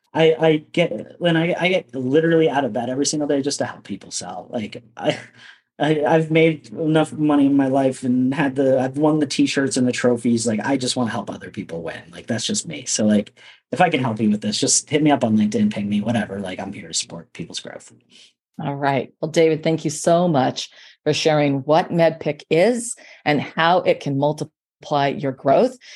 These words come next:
Speaker 2: And you just alluded to that, how our listeners can connect with you and find you.
Speaker 1: Uh, LinkedIn.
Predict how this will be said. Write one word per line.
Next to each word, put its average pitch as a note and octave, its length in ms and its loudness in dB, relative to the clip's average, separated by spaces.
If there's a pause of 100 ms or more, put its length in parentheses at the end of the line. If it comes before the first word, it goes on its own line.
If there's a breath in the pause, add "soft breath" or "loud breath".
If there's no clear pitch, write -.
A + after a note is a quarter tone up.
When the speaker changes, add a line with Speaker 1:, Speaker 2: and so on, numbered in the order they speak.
(120)
Speaker 2:
And E3+ 140 4
you A#3 60 4
just B3 200 0
alluded C4 340 2
to B3+ 100 2
that, E3+ 400 2
how G3 240 4
our G#3+ 180 4
listeners E3+ 600 0
can D3+ 240 -6
connect D#3+ 440 -2
with G3+ 160 -2
you F#3 320 2 (340 loud breath)
and D#3+ 260 2
find D#3 460 2
you. - 320 -4 (500)
Speaker 1:
Uh, C#3+ 200 0
LinkedIn. D#3 500 2